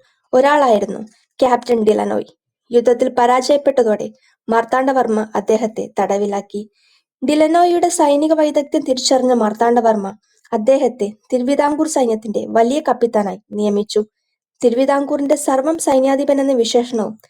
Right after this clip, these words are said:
ക്യാപ്റ്റൻ ഡിലനോയ്ക്ക് നൽകി. ഡിലനോയിയുടെ സ്മാരകം കന്യാകുമാരിയിലെ ഉദയഗിരി കോട്ടയിൽ സ്ഥിതി ചെയ്യുന്നു. പണി കഴിപ്പിച്ചത് രാമ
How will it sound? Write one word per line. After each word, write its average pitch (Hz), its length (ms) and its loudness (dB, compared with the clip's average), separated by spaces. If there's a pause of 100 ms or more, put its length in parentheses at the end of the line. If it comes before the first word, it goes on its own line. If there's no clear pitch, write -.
(240)
ക്യാപ്റ്റൻ 226 380 0
ഡിലനോയ്ക്ക് 214 680 0
നൽകി. 196 400 -8 (400)
ഡിലനോയിയുടെ 254 600 2
സ്മാരകം 240 520 0 (180)
കന്യാകുമാരിയിലെ 247 920 2
ഉദയഗിരി 220 360 0
കോട്ടയിൽ 214 360 -2
സ്ഥിതി 214 280 -2
ചെയ്യുന്നു. 208 440 -2 (600)
പണി 277 180 0
കഴിപ്പിച്ചത് 247 600 -2 (1800)
രാമ 254 340 2